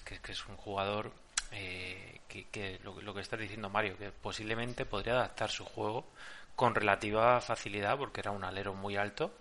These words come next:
Él, de hecho, empezó en, en Brasil, en sus orígenes, jugando como, como pivot. Era un tío que medía dos tres, dos cuatro. Sí que es verdad que era, pues, un,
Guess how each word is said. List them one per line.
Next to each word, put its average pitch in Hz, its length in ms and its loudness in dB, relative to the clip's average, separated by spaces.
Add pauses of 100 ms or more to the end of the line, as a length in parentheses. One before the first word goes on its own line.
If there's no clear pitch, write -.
(400)
Él, 92 140 -10
de 98 80 0
hecho, - 140 -2
empezó 92 460 -6
en, 92 280 -6
en 87 280 -14
Brasil, 101 460 -2
en 95 100 -2
sus 95 220 -6
orígenes, 95 420 -4
jugando 95 400 -4
como, 98 340 -6
como 98 240 -8
pivot. 123 320 -2 (760)
Era - 140 -10
un 101 80 -12
tío 101 200 -6
que 98 80 -6
medía 95 300 -2
dos 90 180 -10
tres, 127 320 2
dos 98 140 -4
cuatro. 131 460 2 (440)
Sí - 200 4
que 143 80 12
es 113 80 12
verdad 107 240 8
que 107 60 0
era, 98 260 2 (120)
pues, 104 220 -8
un, 104 80 -12